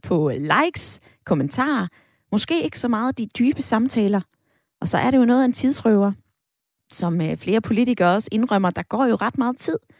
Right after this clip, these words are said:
på sociale medier, som kunne have været brugt på noget andet. Og på S M S'en, så, øh, skriver Mark fra Ølgod, "Hej, politikere bliver nødt til at sælge sig selv.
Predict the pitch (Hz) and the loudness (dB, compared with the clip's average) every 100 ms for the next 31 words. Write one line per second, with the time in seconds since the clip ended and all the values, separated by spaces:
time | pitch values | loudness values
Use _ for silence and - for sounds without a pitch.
0 | _ _ 247 233 226 226 208 202 226 185 | _ _ -2 -2 -2 -2 -2 0 -2 -2
1 | 180 175 190 226 190 170 - 170 - - | -4 -4 0 0 2 0 0 -4 -6 -14
2 | - 190 190 170 156 151 151 165 _ - | -6 -2 0 0 -2 -2 -2 -4 _ -20
3 | - - - - _ _ _ 208 240 277 | -20 -20 -20 -20 _ _ _ 0 4 4
4 | 277 330 - 247 190 - - 247 269 269 | 4 0 2 2 2 -6 -2 4 6 6
5 | 202 - 277 247 190 185 269 214 - 254 | 2 2 2 2 4 2 2 2 4 4
6 | 247 214 190 233 349 - _ - 247 269 | 4 2 2 0 -2 -2 _ 0 2 2
7 | 320 269 208 185 226 226 330 359 302 269 | 0 2 2 2 2 4 2 2 0 0
8 | - 262 302 240 - 285 | 0 0 0 -4 0 0